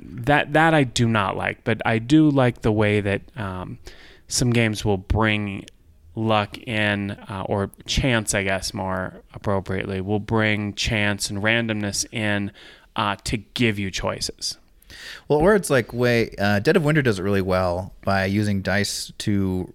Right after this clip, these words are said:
Speaker 2: gauge, like, you have your characters and your characters' abilities, the two that the actions they have to roll dice for. You go into a situation knowing your odds, and so you,
Speaker 1: Mm-hmm.
Speaker 2: you,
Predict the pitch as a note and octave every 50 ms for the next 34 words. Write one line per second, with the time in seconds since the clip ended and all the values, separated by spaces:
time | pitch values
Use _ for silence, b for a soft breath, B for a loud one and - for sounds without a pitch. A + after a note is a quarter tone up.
0 | _ - - - G2 G2 G2 G2 G2 F#2 E2 F2 F2+ F2 E2 - F#2 G2 G2+ F#2+
1 | F2+ F2+ F2 E2 - - D#3 D#3 C#3+ C#3+ A2 G2+ F#2+ F#2 G2+ F#2+ F#2 - - B2
2 | A#2 A2 - G2 F2+ F2+ E2 G2 A2 A#2 A#2+ A2+ F#2+ F2+ F2+ F2 E2+ E2+ - -
3 | - - - - F#2 - - A#2 G#2 G2+ F#2 - - F2 D2 E2+ - - - -
4 | F#2 E2 - E2+ F2+ F2+ E2+ E2 D#2 G2 G#2 A#2 A#2+ - - - F#2 F2+ E2+ E2
5 | D#2 B B B B B B B B - A#2 A#2+ - F#2 - D3 D#3+ F3 E3 D3+
6 | B2+ A2 - - A2 A2 - G#2+ G#2+ A2+ A2 G2+ - F#2+ G2 A#2+ B2+ C3 B2+ A#2
7 | G#2+ G2 - - F#2+ F2+ D2+ C#2+ C2+ - - - G2 - - G#2 G2+ G2+ G#2+ G2+
8 | G#2 G2 F#2+ - - F#2+ G2 G2